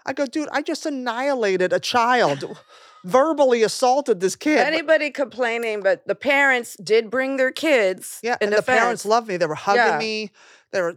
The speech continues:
Speaker 1: taking, to get my social media. They were grabbing me. Yeah,
Speaker 2: Wow.
Speaker 1: they were loving it because the thing is, it's just that when you're, like, and this is, oops, sorry.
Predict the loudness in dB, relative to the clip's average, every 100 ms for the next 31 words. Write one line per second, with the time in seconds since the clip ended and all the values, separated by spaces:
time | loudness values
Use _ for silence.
0 | _ -10 -8 -6 -6 -6 -6 -4 -2 -4
1 | -6 -12 -6 -4 -2 -6 -8 -10 -6 -2
2 | 0 0 0 -4 -6 -6 -2 0 0 -2
3 | -6 0 0 0 -4 -2 0 0 -2 0
4 | -2 2 0 0 -6 -6 -10 -8 -6 -6
5 | -12 _ _ _ _ -14 -8 -6 -4 -4
6 | -4 -8 -8 -6 -6 -6 -8 -8 -6 -6
7 | -4 -8 -8 -12 -14 -10 -8 -10 -12 -16
8 | -16 -10 -8